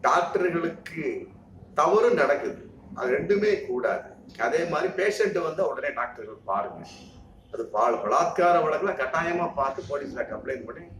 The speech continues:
ஒப்படைங்க. அது வந்து உங்களுடைய தலையாய கடமை. ஆமா, பெண்கள் இங்கு பாதுகாக்கப்பட வேண்டும்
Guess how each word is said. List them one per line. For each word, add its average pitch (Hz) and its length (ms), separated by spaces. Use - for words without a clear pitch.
ஒப்படைங்க. - 480
அது 110 120
வந்து 147 220
உங்களுடைய 120 480
தலையாய 135 580
கடமை. 113 300
ஆமா, - 220
பெண்கள் 170 340
இங்கு 131 240
பாதுகாக்கப்பட 117 720
வேண்டும் 92 320